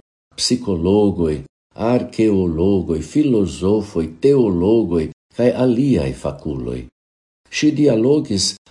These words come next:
ankaŭ kun centoj da hazarde trovitaj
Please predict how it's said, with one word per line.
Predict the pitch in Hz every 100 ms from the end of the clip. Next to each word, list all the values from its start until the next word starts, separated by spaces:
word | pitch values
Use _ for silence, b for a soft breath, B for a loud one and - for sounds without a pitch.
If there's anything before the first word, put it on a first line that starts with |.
| -
ankaŭ | 117 131 123 101 92 - _
kun | - 101 98
centoj | - - 147 131 95 - 85 80 - _ _
da | 90 90 90
hazarde | 87 92 82 78 104 110 107 95 104 101 -
trovitaj | 110 101 82 87 85 87